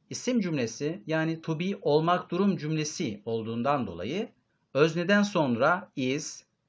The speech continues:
Suzan is, son olarak dışında anlamında edatımız out of. Ardından şehir, city ekliyoruz. Cümlemiz son olarak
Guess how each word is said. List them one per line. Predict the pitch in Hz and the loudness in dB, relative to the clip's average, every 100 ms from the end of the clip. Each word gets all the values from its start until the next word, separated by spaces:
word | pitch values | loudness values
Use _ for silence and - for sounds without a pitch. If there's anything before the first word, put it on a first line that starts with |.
| _ | _
Suzan | - - 147 170 185 196 | -14 -6 2 4 4 0
is, | 131 120 151 - - _ | -2 -4 -4 -10 -20 _
son | - 165 156 | -2 2 4
olarak | 156 156 165 - _ _ _ _ | 6 6 4 0 _ _ _ _
dışında | 135 143 165 165 185 156 - | -6 -2 -2 4 6 4 2
anlamında | 98 98 95 110 135 220 240 _ _ _ - | -6 -6 -4 0 4 4 2 _ _ _ -8
edatımız | 139 151 151 156 170 202 - _ _ _ _ - | 2 2 2 0 0 -2 -8 _ _ _ _ 4
out | 165 175 | 6 6
of. | 107 - _ _ _ _ _ _ | 2 -4 _ _ _ _ _ _
Ardından | 131 143 156 160 180 220 - _ _ _ _ | 2 2 2 6 6 6 0 _ _ _ _
şehir, | - 175 156 165 131 107 _ _ | -4 0 2 4 2 0 _ _
city | - - 175 127 87 - _ _ | -16 -6 -4 -4 -4 -10 _ _
ekliyoruz. | 117 107 85 71 - _ _ _ _ _ _ _ _ | -10 -10 -12 -12 -18 _ _ _ _ _ _ _ _
Cümlemiz | 110 165 190 208 202 | -2 0 0 0 -2
son | - 208 | -2 2
olarak | 180 123 120 185 202 | 4 4 4 2 -2